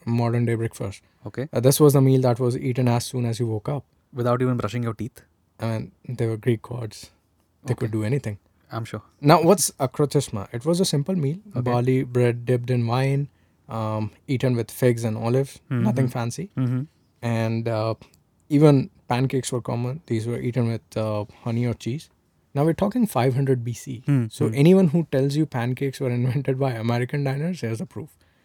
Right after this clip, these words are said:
Speaker 1: Uh, the Romans were a little more simple in their dietary habits. They ate a simple porridge or just some leftovers from the previous night.
Speaker 2: Mm-hmm.
Speaker 1: Now, all through this, we only know that there was a meal that was eaten after you woke up, which makes sense.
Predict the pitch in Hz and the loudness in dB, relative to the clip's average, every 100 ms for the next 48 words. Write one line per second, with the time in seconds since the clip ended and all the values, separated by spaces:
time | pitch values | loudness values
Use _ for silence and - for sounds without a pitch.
0 | _ _ - 123 113 110 - 147 131 160 | _ _ -8 -2 0 0 -2 4 10 10
1 | 208 214 170 170 151 135 151 151 139 135 | 12 8 8 8 8 6 4 4 2 -2
2 | 127 135 139 139 127 120 147 143 139 196 | 0 0 0 0 0 -2 -4 -8 -8 -14
3 | - 123 120 127 123 127 127 120 127 117 | -10 -6 -2 0 0 -2 -4 -4 -2 -4
4 | - _ _ _ 131 120 127 131 123 123 | -8 _ _ _ 4 6 6 2 0 0
5 | 120 - 123 117 117 135 120 117 - 120 | -4 -2 -4 -4 -4 -4 -2 -2 -2 -4
6 | 117 120 117 117 123 156 139 123 135 - | -4 -2 -4 -4 -8 -6 -4 -2 -4 -6
7 | - 151 - 147 202 202 - 147 131 - | 0 0 0 -2 -2 -2 -6 -4 -4 -4
8 | 143 139 143 139 127 131 165 147 139 127 | -2 -2 -2 -2 -2 -2 -6 -6 -6 -2
9 | 131 131 139 135 127 143 139 123 135 131 | 0 0 0 0 0 -2 -4 -4 -4 -6
10 | - 120 135 135 123 120 - 135 113 110 | -8 -10 -8 -6 -8 -8 -4 -4 -2 -6
11 | - 117 - - 139 139 240 196 - | -8 -12 -12 -6 -4 -2 -2 -4 -8